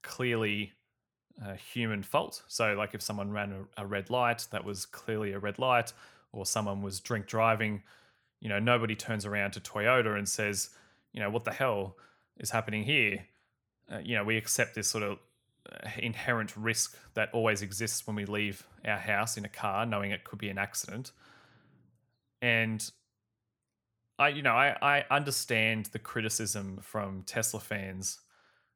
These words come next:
and their sort of cynicism because, you know, a, at the end of the day, a news site's gonna get way more clicks on a headline they write about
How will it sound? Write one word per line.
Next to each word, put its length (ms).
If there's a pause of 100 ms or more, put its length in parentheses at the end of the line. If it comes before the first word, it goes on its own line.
(280)
and 240
their 80
sort 200
of 60
cynicism 640
because, 640 (760)
you 100
know, 220
a, 380
at 80
the 100
end 80
of 60
the 80
day, 260
a 60
news 320
site's 340
gonna 160
get 180
way 280
more 260
clicks 560 (380)
on 100
a 60
headline 440
they 140
write 300
about 320